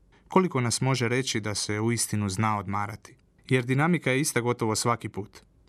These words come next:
Bezbroj stvari koje tijekom godine opterećuju našu svakodnevicu želimo otpustiti i kanalizirati u najčešće dva ili tri tjedna ljetnog godišnjeg odmora.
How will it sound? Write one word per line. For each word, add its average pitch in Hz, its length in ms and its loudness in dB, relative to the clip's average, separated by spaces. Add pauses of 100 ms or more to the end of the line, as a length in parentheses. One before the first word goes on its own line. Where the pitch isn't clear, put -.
(120)
Bezbroj 117 380 0
stvari 123 520 2
koje 104 400 -2
tijekom 113 380 0
godine 117 380 2
opterećuju 113 680 -2
našu 110 300 -2
svakodnevicu 110 760 -2 (560)
želimo 131 360 2
otpustiti 110 880 0
i 101 80 -6
kanalizirati 113 800 0
u 107 100 -2
najčešće 113 560 -2
dva 113 340 0 (220)
ili 117 240 -2
tri 123 180 0
tjedna 110 360 -2
ljetnog 110 460 -4
godišnjeg 110 520 -2
odmora. 107 380 -2